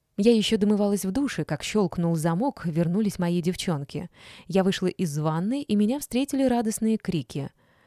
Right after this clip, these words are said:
«Лида, ты вернулась!» «Тетя Лида приехала! Ура! А что ты мне привезла?»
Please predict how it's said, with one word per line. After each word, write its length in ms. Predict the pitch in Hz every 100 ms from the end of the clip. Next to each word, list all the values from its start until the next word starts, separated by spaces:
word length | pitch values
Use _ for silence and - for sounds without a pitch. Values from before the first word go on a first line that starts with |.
| _ -
«Лида, 720 | 196 269 277 208 170 160 160
ты 200 | 135 226
вернулась!» 1000 | 214 233 247 240 233 220 196 185 175 - _ _ _ _ _ _
«Тетя 300 | - 277 294
Лида 340 | 311 330 285 262
приехала! 1200 | - - 262 277 294 294 269 254 233 220 208 208
Ура! 760 | 269 269 285 269 262 247 226 202 - -
А 80 | 226
что 160 | 311
ты 100 | 311
мне 160 | 262 233
привезла?» 1500 | - 220 214 233 226 208 208 175 160 175 170 160 175 262